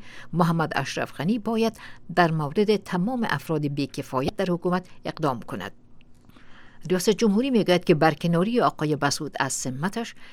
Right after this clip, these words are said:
تصمیم سیاسی نبوده، بلکه به هدف اصلاحات اقدام شده است. آرزو غیاسی در زمینه گزارش می‌دهد.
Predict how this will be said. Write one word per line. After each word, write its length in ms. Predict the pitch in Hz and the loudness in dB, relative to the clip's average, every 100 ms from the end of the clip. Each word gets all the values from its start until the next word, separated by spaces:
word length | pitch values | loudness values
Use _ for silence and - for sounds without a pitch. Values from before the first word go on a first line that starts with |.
| - - | -16 -6
تصمیم 460 | 170 - 175 160 | -4 0 0 0
سیاسی 420 | 139 143 117 - | -2 -2 -2 -4
نبوده، 420 | 143 131 185 233 233 - - - | -6 -6 -4 -4 -6 -12 -18 -4
بلکه 400 | 143 202 - 220 | 0 0 -2 -4
به 120 | 160 | -2
هدف 360 | 139 139 156 170 160 | -4 -4 -4 -4 -4
اصلاحات 540 | 160 - 165 139 175 - | -4 -4 -4 -4 -4 -4
اقدام 360 | - - 117 123 | -6 -6 -10 -10
شده 220 | - 90 | -10 -10
است. 240 | - - - - - - | -8 -10 -14 -20 -20 -18
آرزو 520 | - 160 151 139 147 127 | 0 0 0 -2 -4 -6
غیاسی 440 | 139 151 - 233 | -6 -4 -4 -4
در 140 | 170 | -4
زمینه 440 | 151 151 135 123 127 | -4 -4 -8 -12 -6
گزارش 440 | 185 175 127 101 117 | -4 -4 -6 -8 -12
می‌دهد. 320 | 104 - | -14 -14